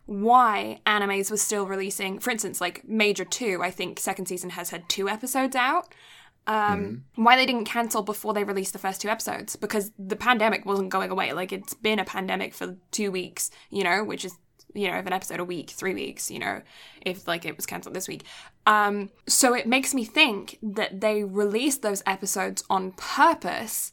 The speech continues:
Speaker 1: to get you hooked, so that then when they release the series later, in amongst everything else that's gonna be released during, so, so say they release them in the summer season, well, things are gonna be released during the summer season that were already planned for the summer season.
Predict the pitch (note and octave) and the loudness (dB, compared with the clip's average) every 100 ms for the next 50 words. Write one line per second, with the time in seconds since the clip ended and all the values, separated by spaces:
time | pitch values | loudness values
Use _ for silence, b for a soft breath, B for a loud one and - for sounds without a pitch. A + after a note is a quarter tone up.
0 | _ - G3+ A3 - F#3+ G3+ - E4+ D4+ | _ -2 0 0 0 -2 -2 2 6 6
1 | A#3+ - - - A#3+ G#3+ G#3+ F#3+ G#3+ G#3 | 4 -4 -4 0 2 2 0 0 0 2
2 | G3 G3 G3+ G3+ G3 F#3+ G3 F#3+ F#3+ - | 0 0 0 0 -2 -4 -4 -4 -4 -6
3 | - G3 G3 G#3+ F#3+ F#3 F#3 F#3+ b b | -6 -4 -4 -2 -2 -2 -4 -8 b b
4 | b _ F#3 G#3+ B3 A3+ G3 G3 - - | b _ -2 0 0 -2 -2 -2 -4 -2
5 | - B3 A#3 A3+ G#3+ - - A3 G#3 G3+ | 2 4 6 6 4 2 -2 0 2 2
6 | F#3+ G3 - G#3+ G3 F#3 F#3 F#3 G3 - | 2 0 -4 -2 -2 -2 -2 -2 -4 -6
7 | F#3 G3+ F#3+ - A3+ G3+ - A#3 A3 A#3 | -4 -2 -2 -4 -6 -2 0 0 0 0
8 | G#3 G3 G3 G3 F#3+ F#3 F#3 G3+ F#3+ G#3+ | 2 0 -2 -2 -4 -4 -4 -4 -2 -4
9 | G3+ F#3 F#3 F#3+ A3+ G#3 G3+ F#3+ F#3 F#3+ | -2 -4 -4 -4 -2 0 2 0 -2 0
10 | G3+ G3 F#3 F#3 G3 F#3 F#3 F#3+ G3 F#3+ | 0 -2 -6 -4 -4 -4 -6 -6 -4 -6
11 | F#3 F#3 F3+ E3+ - B3+ C#4+ G3+ G3 F3 | -2 -2 -2 -2 2 4 4 -2 -6 -6
12 | F#3 F3+ F3+ A2+ | -6 -8 -6 -8